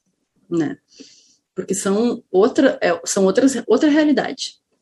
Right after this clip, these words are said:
Mas eu acho que, assim, ah, fala com as pessoas,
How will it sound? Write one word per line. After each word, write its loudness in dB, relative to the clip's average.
Mas -2
eu 0
acho 2
que, 0
assim, 2
ah, 0
fala 4
com 0
as -4
pessoas, -4